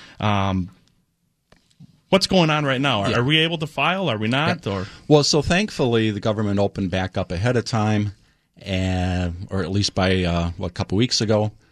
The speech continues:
Speaker 2: So filing season is going in earnest now. Uh,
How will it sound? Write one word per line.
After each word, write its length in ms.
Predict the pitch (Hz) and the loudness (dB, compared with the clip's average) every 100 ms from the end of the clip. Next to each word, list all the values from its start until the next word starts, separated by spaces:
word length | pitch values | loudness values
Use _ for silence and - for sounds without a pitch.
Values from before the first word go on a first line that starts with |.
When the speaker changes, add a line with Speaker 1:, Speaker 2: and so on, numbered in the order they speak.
| _ - | _ -8
Speaker 2:
So 320 | - 110 104 | 0 2 2
filing 440 | - 123 127 120 | 0 0 0 0
season 540 | 110 - 117 107 110 104 | 0 0 0 0 0 0
is 180 | 101 | -2
going 380 | - 104 104 98 | -2 -2 0 -2
in 200 | 98 113 | -2 0
earnest 420 | 98 110 110 - 104 | 2 2 0 -2 -2
now. 400 | 104 110 110 110 - _ _ _ _ | 0 0 -2 -6 -12 _ _ _ _
Uh, 220 | 101 90 | -10 -6